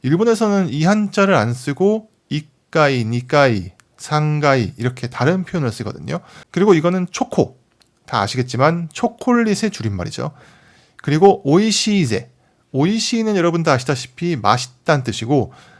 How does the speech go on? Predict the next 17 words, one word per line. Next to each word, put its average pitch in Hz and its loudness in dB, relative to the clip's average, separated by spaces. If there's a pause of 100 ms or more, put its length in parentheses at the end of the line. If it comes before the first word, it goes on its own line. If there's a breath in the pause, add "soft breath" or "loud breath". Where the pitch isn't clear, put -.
(140 loud breath)
이 156 -4
제라는 135 2
거는 127 -2 (360 loud breath)
음, 139 -4 (120)
약간 135 0
애니메이션에서 202 2
보이는 101 -2
표현인데 113 -2 (520 loud breath)
약간 139 2
남성스러움을 214 2
어필하는 175 0
다짐의 190 -2
의미를 135 0
내포한 139 -2
종조사라고 143 -2
보면 131 -2
되겠습니다. 123 -2